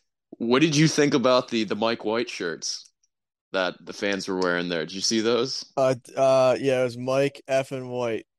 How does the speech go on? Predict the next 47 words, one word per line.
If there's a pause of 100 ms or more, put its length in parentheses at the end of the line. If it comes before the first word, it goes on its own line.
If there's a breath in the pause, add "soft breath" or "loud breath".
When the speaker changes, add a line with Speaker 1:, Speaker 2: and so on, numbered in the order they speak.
(140)
Speaker 2:
and
that,
that's
exactly
how
it
was.
It,
you
know, (100)
I'm
not,
I'm
not
doing
it
P
G
thirteen
for
the
listeners.
Like, (420 loud breath)
that's
exactly
what
the
shirt
said.
That's, (540)
uh,
that's
great,
man.
I,
it's
funny.
Um, (180)
you
know,
you
gotta,
gotta
like
that.
I
think